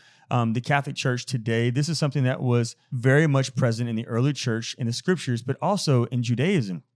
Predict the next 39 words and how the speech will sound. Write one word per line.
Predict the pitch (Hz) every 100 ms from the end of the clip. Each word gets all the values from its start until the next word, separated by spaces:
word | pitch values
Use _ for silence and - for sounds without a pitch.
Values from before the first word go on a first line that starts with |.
| _ _ _ _ - -
Do | 147
you |
remember | 214 214 185
the | 147
gospel | 120 139 143 143
a |
few | 127 127
weeks | 139 139
ago | 131 127 - - _ -
at | 123
Mass, | 117 120 120 -
whenever | 139 127 113
the |
ten | 113 143
lepers | 127 123 123 113
were, | 107 104 - -
were | 110
healed? | 113 131 131 127 _ _ -
And | 127 120
after | 135
God | 120 98 120 120 160 151
healed | - 170 127
them, | 113 -
Jesus | - 127 143 -
Christ | 120 113 -
is | 113 101
God, | 117 104 95 98
he | 113
healed | - 170 143
them. | 110 107 _ _ 117
He | 151
said, | 147 123
"Go | 139 135
and | 147
present | 131 117 139
yourself | 123 123
to | 117
the | 101
priest." | 131 135 117 - -